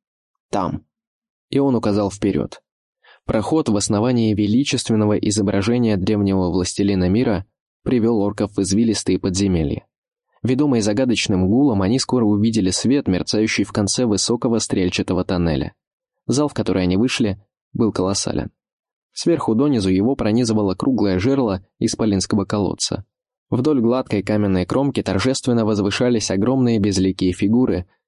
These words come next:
которые почему-то казались значительно старше этого места. В центре колодца, лишённая всякой видимой опоры,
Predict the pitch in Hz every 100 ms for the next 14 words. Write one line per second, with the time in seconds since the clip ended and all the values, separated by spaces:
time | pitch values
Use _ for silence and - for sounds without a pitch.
0 | _ - 147 110 101 107 131 143 107 95
1 | 107 107 90 92 95 110 104 92 90 -
2 | 110 - 90 - 98 110 101 - - -
3 | - _ _ _ _ - - 143 - 92
4 | 95 117 147 - - - 120 101 95 -
5 | 113 98 95 107 101 92 90 127 131 90